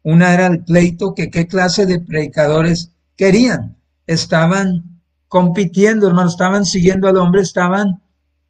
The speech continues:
ah, ah, eh, eh, eh, estaban, ah, ¿qué es la palabra que busco, hermanos? Este,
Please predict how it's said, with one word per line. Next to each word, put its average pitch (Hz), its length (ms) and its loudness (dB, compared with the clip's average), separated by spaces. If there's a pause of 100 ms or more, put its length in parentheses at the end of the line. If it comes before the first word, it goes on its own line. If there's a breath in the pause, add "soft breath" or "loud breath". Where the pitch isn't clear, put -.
(120)
ah, 160 280 -6
ah, 143 500 -4 (320)
eh, 156 220 -8
eh, 170 200 -10
eh, 160 220 -8
estaban, 170 920 -2
ah, 139 320 -6 (100)
¿qué 170 60 -8
es 160 60 -6
la 170 120 -6
palabra 170 400 -2
que 170 80 -8
busco, 175 380 -2
hermanos? 160 440 -2
Este, 139 640 -8